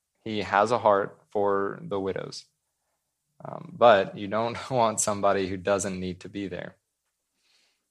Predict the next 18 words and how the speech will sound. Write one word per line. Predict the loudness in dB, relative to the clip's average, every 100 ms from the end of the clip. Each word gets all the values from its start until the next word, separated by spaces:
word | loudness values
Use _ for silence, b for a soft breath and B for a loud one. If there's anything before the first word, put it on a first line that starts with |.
| _ _
Uh, | -20 -12
believers | -6 -2 0 0 0 -2
should | -4 -2 0 0 -2
care | -6 -6
for | -4
their | -4 -4
own. | -6 -10 -16 _ _ _ _
We | -8
should | -8 -4
care | -2
for | -2 -2
our | -4 -6
own. | -12 -18 _ _ _ _ -18
Uh, | -10
that's, | -8 -8 -10 -14 _ b b b b b
that's | 0 0
very | 2 2
simple. | 2 -2 -4 -4 -8 -10